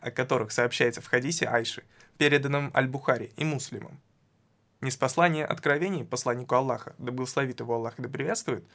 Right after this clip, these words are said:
начались с благих видений во сне, и когда он видел их,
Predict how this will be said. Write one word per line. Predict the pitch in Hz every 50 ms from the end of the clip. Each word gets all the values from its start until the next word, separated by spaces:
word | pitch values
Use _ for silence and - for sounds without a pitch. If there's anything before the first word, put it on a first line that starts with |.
| _ _ _
начались | - 131 - - 156 175 - -
с |
благих | 151 135 127 135 147 156 160 -
видений | 143 156 151 151 151 147 147
во | 139 151 156
сне, | 160 - 151 120 - - - _ _ _ _
и | - 123
когда | - 127 131 131 139 131
он | 131 127 123 123
видел | 120 131 160 175 185 147 113
их, | 82 -